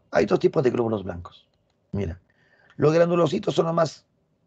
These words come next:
notables, los más abundantes. Neutrófilos, mira el núcleo raro. Salen a fagocitar partículas extrañas. Primera línea, son los que empiezan la bronca, ¿no? Los neutrófilos.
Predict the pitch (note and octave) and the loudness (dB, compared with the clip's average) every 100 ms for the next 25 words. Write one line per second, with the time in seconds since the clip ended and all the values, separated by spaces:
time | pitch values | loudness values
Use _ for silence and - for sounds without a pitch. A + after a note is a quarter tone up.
0 | _ _ _ _ _ _ _ _ _ B2+ | _ _ _ _ _ _ _ _ _ -2
1 | B2+ B2+ G2 D#2+ A#2+ B2+ B2 G2+ G2+ G2 | 0 2 0 -2 -8 -6 -4 -6 -10 -16
2 | _ _ _ - E3+ F3 G3 F#3+ G3 - | _ _ _ -8 -8 -4 -4 -2 -6 -10
3 | _ _ _ _ _ _ - D3+ D#3 D#3 | _ _ _ _ _ _ -8 -4 -4 -2
4 | D#3 D3+ C3 G#2 - _ _ _ _ _ | 0 2 0 -2 -14 _ _ _ _ _
5 | _ _ _ _ - D3+ D#3+ D3 B2 A#2 | _ _ _ _ -2 0 2 2 2 0
6 | A#2 A2+ D#3 D3+ A2+ A2+ C3 A#2+ G#2 - | -4 -2 -2 -2 -6 -14 -10 -10 -10 -16
7 | F2 E2+ - _ _ _ _ _ _ _ | -18 -18 -20 _ _ _ _ _ _ _
8 | _ - C3+ C#3+ C3 A2 - - - - | _ -10 -6 -2 -4 -6 -8 -6 -6 -4
9 | C#3 C#3+ - - - - B2 A#2+ C3 C3 | -4 -4 -4 -6 -6 -6 -4 -2 -2 0
10 | A2+ G2+ F2 F#2+ - - _ _ _ _ | -2 -2 -6 -8 -10 -18 _ _ _ _
11 | _ _ - A#2 A2+ A2 G#2+ E2 - - | _ _ -2 0 0 -4 -6 -10 -16 -20